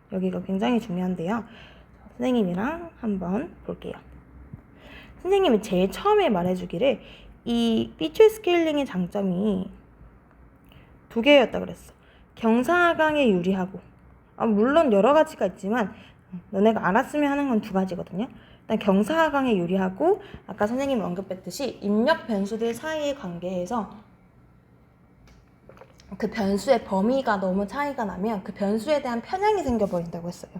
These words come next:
이건 앞에서 얘기했으니까 이게 피처 스케일링을 하면 왜 경사하강에 유리한지를 선생님이 설명을 해볼게. 자, 그걸 하기 전에 너네 등고선이란 개념을 먼저 알아야 돼. 자, 보통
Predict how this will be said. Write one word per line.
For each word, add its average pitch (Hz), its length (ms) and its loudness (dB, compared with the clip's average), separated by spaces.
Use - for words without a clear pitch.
이건 208 220 4
앞에서 196 340 2
얘기했으니까 196 720 0
이게 240 380 4
피처 - 240 -2
스케일링을 320 560 0
하면 220 500 0
왜 302 220 6
경사하강에 254 760 0
유리한지를 208 640 2
선생님이 247 360 0
설명을 247 360 -2
해볼게. 175 360 -12
자, 190 220 -2
그걸 302 360 6
하기 320 320 0
전에 196 200 2
너네 185 300 0
등고선이란 320 760 4
개념을 185 360 0
먼저 180 240 -4
알아야 180 220 -8
돼. - 200 -20
자, 180 200 -8
보통 226 520 0